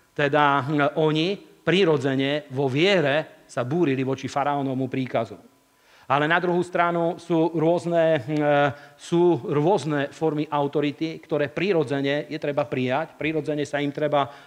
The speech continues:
poddať a prirodzene ich treba akceptovať. Napríklad v cirkvi, ja som pastor a keď prídem na zhromaždenie, kde je organizované parkovanie, a je, hm, keď prídem proste na zhromaždenie, kde ja kážem a je tam organizované parkovanie pri budove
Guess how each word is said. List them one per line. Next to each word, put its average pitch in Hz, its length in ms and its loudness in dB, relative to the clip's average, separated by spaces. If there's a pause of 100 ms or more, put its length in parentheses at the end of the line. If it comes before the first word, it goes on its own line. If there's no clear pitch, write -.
poddať 147 560 0
a 135 80 -6
prirodzene 151 480 -2
ich 139 80 -4
treba 160 320 -2
akceptovať. - 800 -6
Napríklad 147 480 0
v - 80 -20
cirkvi, 160 340 0 (380)
ja 156 160 4
som 151 180 0
pastor 165 720 0
a 147 80 0
keď 147 240 -2
prídem 156 320 -2
na 143 100 2
zhromaždenie, 156 800 -2 (240)
kde 135 420 2 (220)
je 147 160 4
organizované 147 720 0
parkovanie, 147 720 0 (260)
a 135 240 2
je, 135 160 2 (160)
hm, 135 240 -2 (480)
keď 151 240 -2
prídem 156 320 0
proste 147 720 -2
na 147 240 -2
zhromaždenie, 147 640 0
kde 143 240 0
ja 156 80 0
kážem 151 560 -2 (160)
a 135 80 0
je 151 80 0
tam 151 240 -2
organizované 147 560 -2
parkovanie 139 640 -2
pri 139 160 -2
budove 143 400 2